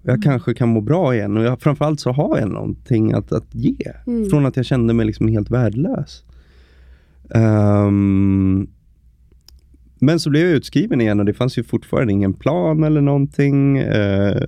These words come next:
Speaker 1: då var mina föräldrar så generösa att jag fick bo lite hemma hos dem. Men det var ju
Speaker 2: Mm.
Speaker 1: kanske inte den bästa mi-, miljön för mig,
Speaker 3: Mm.
Speaker 1: men det, jag behövde det.
Speaker 2: Mm.
Speaker 1: Och det är jag jättetacksam för.
Speaker 2: Mm.
Speaker 1: Ehm.
Speaker 2: Fick du någon, apropå, du sa att diagnosen spelar kanske inte så stor roll, men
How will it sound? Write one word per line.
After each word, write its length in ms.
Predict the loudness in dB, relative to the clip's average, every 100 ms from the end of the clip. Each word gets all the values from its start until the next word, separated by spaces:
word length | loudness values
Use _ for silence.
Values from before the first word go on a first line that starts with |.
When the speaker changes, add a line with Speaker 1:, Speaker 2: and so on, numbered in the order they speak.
| -4 -4 -2
Speaker 1:
då 220 | 0 2
var 120 | 2
mina 220 | 2 0
föräldrar 300 | -2 -2 -2
så 160 | -2 -4
generösa 440 | -2 0 0 -2
att 80 | -2
jag 140 | -2
fick 240 | -2 -4 -2
bo 180 | -2 0
lite 240 | -2 -2
hemma 140 | -2
hos 120 | -2 -2
dem. 220 | 0 2
Men 80 | 2
det 60 |
var 100 | 2
ju 40 | 2
Speaker 2:
Mm. 60 |
Speaker 1:
kanske 140 | 0 0
inte 140 | 0
den 120 | 2
bästa 360 | 2 -2 -2 -2
mi-, 200 | 0 2
miljön 500 | 2 2 2 0 -4
för 140 | -2
mig, 100 | 0
Speaker 3:
Mm. 100 | 2
Speaker 1:
men 120 | 2 2
det, 100 | 2
jag 120 | 2
behövde 380 | 0 0 -4 -6
det. 80 |
Speaker 2:
Mm. 380 | -6 -4 -4 -4 -2
Speaker 1:
Och 80 |
det 180 | 2 2
är 60 | 2
jag 80 | 2
jättetacksam 680 | -2 -4 -4 -4 -4 -6 -6
för. 200 | -4 -6 -6
Speaker 2:
Mm. 140 | -12 -12 -14 _ _ -20 -4
Speaker 1:
Ehm. 1300 | 0 0 0 0 -2 -4 -4 -4 -4 -2 -2 -4 -4 -4
Speaker 2:
Fick 240 | -6 -6
du 100 | -2
någon, 220 | 0 -2
apropå, 440 | -4 -10 -10 -6 -6
du 100 | -6
sa 140 | -6
att 80 | -6
diagnosen 440 | -6 -4 -4 -6
spelar 180 | -10 -10
kanske 240 | -10 -10 -10
inte 80 |
så 60 | -12
stor 200 | -8 -6
roll, 120 | -4
men 260 | -4 -6 -6